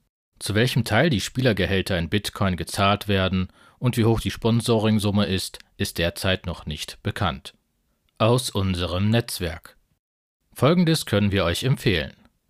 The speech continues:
Einundzwanzig News Nummer neunzig. Sommersonne Satoshi mit Dennis, Fab und Gigi. Einundzwanzig Interview Nummer sechsundvierzig.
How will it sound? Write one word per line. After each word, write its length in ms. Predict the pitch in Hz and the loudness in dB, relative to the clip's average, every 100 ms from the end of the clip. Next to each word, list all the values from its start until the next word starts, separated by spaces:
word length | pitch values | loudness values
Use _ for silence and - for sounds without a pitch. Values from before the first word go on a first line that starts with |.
| _ - | _ -2
Einundzwanzig 800 | 110 143 - 160 196 - 90 85 | 2 2 2 2 2 2 -4 -2
News 420 | 82 85 - - | -4 -2 -4 -4
Nummer 220 | 87 95 | -2 2
neunzig. 680 | 110 131 143 - 73 - - - _ _ _ | 4 4 2 -2 -6 -8 -16 -20 _ _ _
Sommersonne 800 | - 110 113 117 95 90 95 | 0 2 4 4 2 0 2
Satoshi 640 | 92 107 160 170 - 73 - - | 2 0 0 0 -2 -6 -10 -8
mit 340 | 78 - - | -8 -8 -2
Dennis, 420 | 101 113 120 120 | 2 4 2 0
Fab 460 | - - 92 87 - | -6 -2 0 0 -2
und 280 | - 107 - | -2 -2 0
Gigi. 480 | 147 135 90 73 - _ _ _ _ _ _ - | -2 -2 -2 -4 -12 _ _ _ _ _ _ -2
Einundzwanzig 760 | 107 127 123 139 196 139 - | 2 2 2 2 4 2 -2
Interview 640 | 107 98 90 85 95 117 123 | -2 0 -2 0 0 2 2
Nummer 280 | 98 95 95 | 2 2 0
sechsundvierzig. 1000 | 87 - 123 - 143 - 87 - - | -2 -2 -2 0 0 0 -4 -6 -10